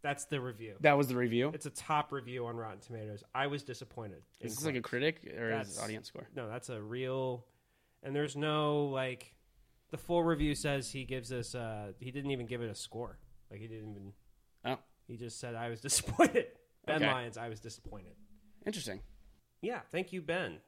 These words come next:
Speaker 1: for your fantastic feedback.
Speaker 2: Yeah, great, great critique,
Speaker 1: Literally
Speaker 2: Ben.
Speaker 1: just really gets into the meat and potatoes as to why the film disappointed him.
Speaker 2: Yeah.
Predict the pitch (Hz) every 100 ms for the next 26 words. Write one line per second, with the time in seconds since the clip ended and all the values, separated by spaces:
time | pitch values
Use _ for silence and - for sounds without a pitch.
0 | _ 127 123 120 113 110 113 110 123 113
1 | - 127 - 123 - 104 98 104 151 -
2 | - - 156 180 107 - 160 _ - 131
3 | 180 - - 120 - 127 107 - - _
4 | 143 165 180 175 101 104 127 - - 220
5 | 302 147 107 151 147 139 110 110 123 135
6 | 107 - 123 123 98 98 - 107 95 101
7 | 120 104 95 - 120 113 110 - - 113
8 | 117 92 92 - _ - _ 135 120 151
9 | 113